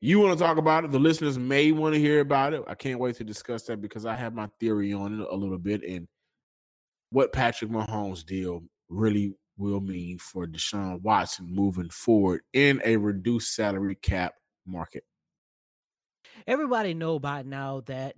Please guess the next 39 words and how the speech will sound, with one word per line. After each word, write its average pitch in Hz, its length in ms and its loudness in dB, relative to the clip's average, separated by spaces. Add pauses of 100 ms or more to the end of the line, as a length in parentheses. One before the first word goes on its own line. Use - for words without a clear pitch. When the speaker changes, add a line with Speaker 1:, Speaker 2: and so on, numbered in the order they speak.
Speaker 2:
Jamal 147 500 -4
Adams, 131 520 -8
the, 143 200 -4
the 139 160 -6
trade 294 520 -6
saga 185 420 -2
sum-, 143 360 -6
surrounding 156 760 -2
Jamal 135 460 -2
Adams 135 420 -6
is 123 140 -8
officially 139 520 -2
over. 107 460 -6 (420)
Over 202 200 2
this 196 120 0
past 180 340 2
weekend, 170 600 -2 (140)
the 143 180 -4
Jets 160 440 -2
sent 165 380 -6 (340)
Jamal 151 440 -4
Adams 156 500 -4
and 151 160 -6
a 143 100 -4
twenty 170 380 -4
twenty-two 156 560 -6
fourth 165 340 0
round 143 320 -6
pick 170 280 -6 (180)
to 311 120 0
the 294 80 0
Seattle 202 420 0
Seahawks 165 580 -2
in 254 160 -2
exchange 208 420 -6
for 160 160 -2
a 135 60 -4
twenty 160 260 -6
twenty-one 156 680 -6